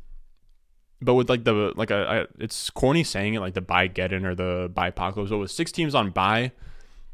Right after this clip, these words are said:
there's not a lot of starts. Like, you're probably just starting whoever isn't on bye or hurt on your team at this point. So we'll just do the rankings videos.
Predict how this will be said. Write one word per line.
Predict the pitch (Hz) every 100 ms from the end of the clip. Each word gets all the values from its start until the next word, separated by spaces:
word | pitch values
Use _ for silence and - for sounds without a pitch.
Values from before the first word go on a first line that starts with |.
| -
there's | - 107 117
not | 165
a | 180
lot | 101 92 127
of | -
starts. | - 104 113 -
Like, | 107 - 117
you're | 117
probably | - 165
just | 180 151
starting | - 107 127 117
whoever | 120 98 117 120
isn't | - 107 117 -
on | 107 98
bye | 90 98
or | 110 92 92 -
hurt | 95 -
on | 98
your | 92
team | - 98
at | 113
this | 120
point. | - 113
So | -
we'll | 104
just | 120
do | 156
the | 117
rankings | 95 104 107
videos. | 107 110 107 104